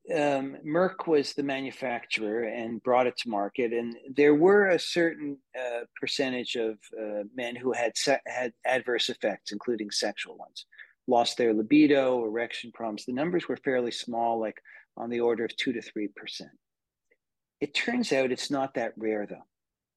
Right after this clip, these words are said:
And so, and the effect can be delayed, sometimes for years. So if I see a guy who's got erection problems and he's on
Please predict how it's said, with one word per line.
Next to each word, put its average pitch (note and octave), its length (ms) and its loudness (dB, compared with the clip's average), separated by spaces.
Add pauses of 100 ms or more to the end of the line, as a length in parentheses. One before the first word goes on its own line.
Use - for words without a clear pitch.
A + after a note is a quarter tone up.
(220)
And A2+ 200 -6
so, B2 720 4 (400)
and E3 340 0
the D3 120 4
effect E3+ 480 -4
can D3 160 -4
be C3 160 -2
delayed, A#2 560 2 (480)
sometimes G#3 460 -8
for - 140 -8
years. B2+ 540 -6 (120)
So B2 520 2 (560)
if C3 120 -4
I F#3 140 4
see G3 160 2
a E3 40 2
guy C#3+ 240 2
who's C#3 120 -6
got C3+ 180 -2
erection C3 460 -6
problems G#2+ 380 -8 (100)
and D#3 240 -4
he's D#3+ 200 -2
on B2 260 -4